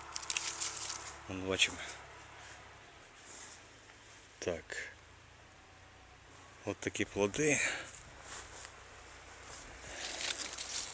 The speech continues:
Я побачу, тут у мене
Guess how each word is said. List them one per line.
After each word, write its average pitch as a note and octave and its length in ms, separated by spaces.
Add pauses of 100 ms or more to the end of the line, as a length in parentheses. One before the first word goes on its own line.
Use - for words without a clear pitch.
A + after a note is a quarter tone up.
(1300)
Я G#2 140
побачу, A2 400
тут - 80
у G#2+ 80
мене G#2 300